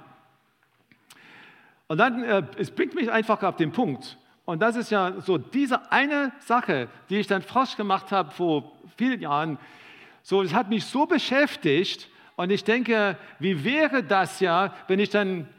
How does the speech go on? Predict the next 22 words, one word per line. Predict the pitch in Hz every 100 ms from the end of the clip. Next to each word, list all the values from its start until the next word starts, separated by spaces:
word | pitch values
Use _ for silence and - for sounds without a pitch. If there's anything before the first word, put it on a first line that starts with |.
| _
wenn | 185 156
Gott | 233
einfach | - 208 202 185
dann | 185
ausrollen | - 170 269 269 - 214 202 185
würde, | 135 202 180
jetzt | 170 - -
alles, | 302 311 240 214
was | 196
in | 180
meinem | 165 175 180 160
Leben | 180 165 160
dann | 165 151 - -
nicht | - 156 233 -
in | 190
Ordnung | 190 233 196
ist. | 185 143 117 - - _ - -
Wie | 123 233 165
wäre | 254 302
das, | 269 254 -
wenn | 208 202
einfach | 196 208 202